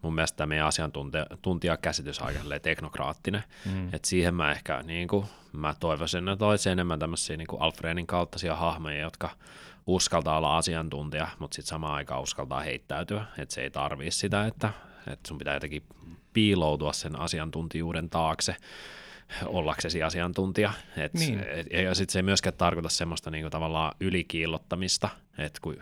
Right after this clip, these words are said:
Speaker 1: jotkut jotenkin ajattelee, että vaan jos sä oot silleen, että sitä ei oo yhtään kiillotettu settiä, niin sit se on jotenkin aitoa ja sit siinä on niinku oikeeta osaamista. En mä siihenkään usko,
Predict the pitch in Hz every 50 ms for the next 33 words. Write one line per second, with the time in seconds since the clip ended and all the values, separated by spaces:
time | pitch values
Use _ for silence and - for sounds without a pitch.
0 | - 87 85 82 76 - - - 67 76 80 76 73 71 73 - - 82 76 67
1 | 71 73 - 78 76 71 73 73 - - - 64 67 - - 71 69 73 76 73
2 | - 73 73 - - - 73 73 69 78 82 90 90 - - - 78 76 - -
3 | 76 73 69 73 - - - - - - - - 73 67 - - - 73 73 76
4 | 78 73 - - - 67 67 71 78 76 - - - 71 76 76 80 78 - 76
5 | 76 82 87 82 - - - - - - 71 73 151 156 165 165 175 - - 95
6 | 90 165 82 82 76 - - - - 85 - - 73 76 76 73 - - - -
7 | - - - - - - - - 82 87 92 - 104 95 90 85 80 - 80 78
8 | 73 - 82 85 - - - -